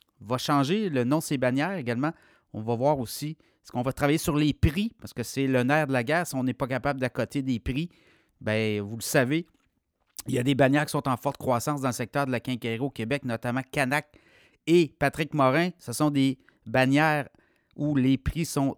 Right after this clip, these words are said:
très bas, où on, euh, travaille vraiment, là, au quotidien le service à la clientèle.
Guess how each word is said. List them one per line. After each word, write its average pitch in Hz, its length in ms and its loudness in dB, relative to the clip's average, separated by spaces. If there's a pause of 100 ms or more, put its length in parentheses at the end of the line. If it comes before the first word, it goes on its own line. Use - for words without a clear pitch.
(120)
très 143 260 0
bas, 147 380 0 (120)
où 147 240 -4
on, 135 300 0 (120)
euh, 113 360 -2
travaille 131 360 0
vraiment, 139 360 0
là, 143 140 0
au 127 200 -4
quotidien 143 560 -2
le 135 120 0
service 135 380 -4
à 139 40 -4
la 117 60 -4
clientèle. 135 640 -4